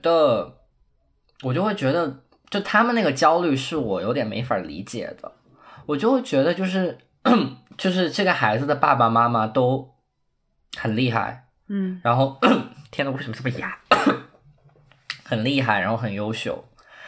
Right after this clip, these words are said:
Speaker 1: 然后就是，嗯，就如果我们认为家庭教育是孩子非常重要的一个部分的话，你为什么觉得，你为什么还要给你的孩子去找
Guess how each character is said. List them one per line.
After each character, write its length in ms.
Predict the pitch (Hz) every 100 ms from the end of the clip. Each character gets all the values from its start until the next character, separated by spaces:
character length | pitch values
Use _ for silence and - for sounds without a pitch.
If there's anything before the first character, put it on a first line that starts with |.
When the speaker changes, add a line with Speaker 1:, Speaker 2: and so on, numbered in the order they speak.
| - -
Speaker 1:
然 200 | 156 202
后 80 |
就 100 | 220
是， 220 | 240 220 - - - _ _ _ _ _ -
嗯， 680 | 156 147 143 139 131 131 _ _ - - _ _ _ _ _ _ - -
就 200 | 240 233
如 160 | 196
果 160 | 214 208
我 100 | 135
们 180 | 113 123
认 200 | 185 180
为 120 | 131
家 240 | 131 170
庭 200 | 170 131
教 260 | 127 147 139
育 140 | 113
是 340 | 107 - 123 -
孩 340 | - 101 98
子 160 | 123 135
非 160 | 143
常 160 | 135 135
重 220 | 135 151
要 160 | 139 113
的 100 | 104
一 40 |
个 80 | 113
部 200 | 113 135
分 200 | 127 104
的 100 | 98
话， 480 | - 98 90 127 - _ _ _ _ _ _
你 160 | 135
为 160 | 135 190
什 100 | 175
么 100 | 139
觉 220 | 127 110
得， 340 | 117 131 117 113 _ _ _ _ _ _ _ _ _ _ _ _
你 140 | - 147
为 120 | 190
什 80 | 180
么 60 |
还 100 | 151
要 140 | 151 160
给 140 | 131
你 120 | 131
的 80 | 107
孩 240 | - 101
子 80 | 107
去 140 | 123 131
找 460 | 127 82 67 -